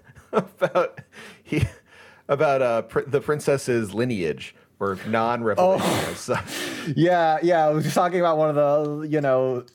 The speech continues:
Speaker 2: I, I don't wanna call it subtle, but one of those, like, you know, a, a moment of the episode where no words, uh,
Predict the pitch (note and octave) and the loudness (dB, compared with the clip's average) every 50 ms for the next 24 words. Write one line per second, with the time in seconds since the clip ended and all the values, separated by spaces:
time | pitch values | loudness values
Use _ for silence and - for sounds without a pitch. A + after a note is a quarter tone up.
0 | _ _ _ _ _ - - C3+ B2+ B2 C#3 C#3+ D3 D#3 D3+ C#3 C#3 C3 - E3+ | _ _ _ _ _ -6 -2 -2 -2 0 0 0 0 2 0 0 -2 0 0 0
1 | C3 B2 A2+ A2 - - - D#3 C#3 B2+ A#2+ A2+ A2 G#2+ G2 A#2+ A#2+ A2+ B2 B2+ | 0 0 -2 -4 -6 -4 0 0 0 0 0 -2 -4 -4 -2 -2 -2 -2 -2 -4
2 | A#2+ A#2+ A2+ A#2+ A#2+ A2+ A#2 A2+ A2+ A#2 B2+ A#2+ A2+ A2 G#2 F#2+ - - _ - | -4 -4 -2 -4 -2 0 0 -2 -2 -2 -2 0 0 0 0 -2 -6 -12 _ -6
3 | B2 A#2+ A#2 A#2 _ _ - C3+ B2+ B2 B2+ C3 C3+ C3+ C#3 C3+ C3 A#2+ C3 C3 | -4 -2 -2 -4 _ _ -4 -2 -2 0 2 2 2 2 0 0 0 0 0 0
4 | B2 - B2+ - - B2+ G#2+ A2+ A2+ A2+ B2 B2+ C3 C3 B2+ A#2 A2+ A2+ G#2 G2 | 0 -2 -6 -6 -4 -4 -2 -2 -2 -2 0 0 2 2 0 0 0 -2 -2 -2
5 | F#2+ F#2+ G2 F#2+ F#2+ - - _ _ - A2 G#2 G2+ | -2 -2 -4 -4 -6 -10 -16 _ _ -2 0 0 0